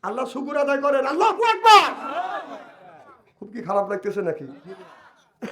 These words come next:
ও গলা ভিজিয়ে খাও গা।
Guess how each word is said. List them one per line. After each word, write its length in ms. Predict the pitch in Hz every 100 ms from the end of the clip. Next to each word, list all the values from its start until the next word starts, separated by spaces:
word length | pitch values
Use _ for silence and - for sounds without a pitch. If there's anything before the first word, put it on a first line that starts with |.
| 277 - - - - - _ _ 220 214 _ _ _ _ _ _ _ _ _ _ _ _ _ 165 170 190 185 _ _ _ _ _ _ _ _ _ _ _
ও 100 | -
গলা 260 | 202 233 277
ভিজিয়ে 340 | 269 262 294
খাও 180 | 277 320
গা। 380 | 320 294 220 160